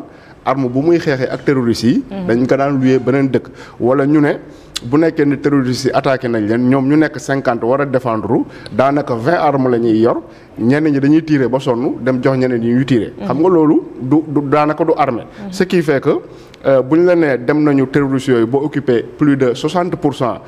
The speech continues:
Speaker 1: wala plus de cinquante pour cent du territoire burkinabé, da nga koy comprendre. Léegi nag, bi nga xamante ni Ibrahim Traoré ñëw na, moom mu mettre l'accent sur non seulement effectifu, euh, euh, euh, armée bi, mais également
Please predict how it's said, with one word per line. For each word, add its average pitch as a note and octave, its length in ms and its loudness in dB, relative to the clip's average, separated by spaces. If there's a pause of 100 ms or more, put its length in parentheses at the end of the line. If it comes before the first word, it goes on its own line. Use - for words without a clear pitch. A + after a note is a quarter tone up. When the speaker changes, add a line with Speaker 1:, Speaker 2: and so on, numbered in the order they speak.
(200)
Speaker 1:
wala C3 300 2
plus D#3 240 2
de C#3+ 60 2
cinquante F3 440 -2
pour C#3+ 160 -4
cent A#2+ 180 -2
du C3 160 -4
territoire C3+ 440 0
burkinabé, A2+ 680 0
da B2+ 80 -2
nga C#3 40 -4
koy C#3+ 200 -2
comprendre. A2+ 400 -4 (320)
Léegi F#3 280 2
nag, D3+ 180 0
bi D#3 80 -4
nga G#3+ 100 2
xamante F3+ 340 0
ni C#3+ 240 2
Ibrahim C#3+ 300 2
Traoré A#2+ 380 0
ñëw A#2 220 2
na, B2+ 100 0 (400)
moom D3 360 2
mu D#3+ 80 2
mettre E3 340 -2
l'accent C#3+ 480 0 (280)
sur D3+ 200 0
non D#3+ 220 2
seulement E3 340 0 (100)
effectifu, F3 500 -4
euh, A#2+ 80 0 (300)
euh, A#2 420 2
euh, B2 160 2
armée B2 300 0
bi, A3 200 0 (300)
mais C#3+ 260 0
également C#3+ 600 0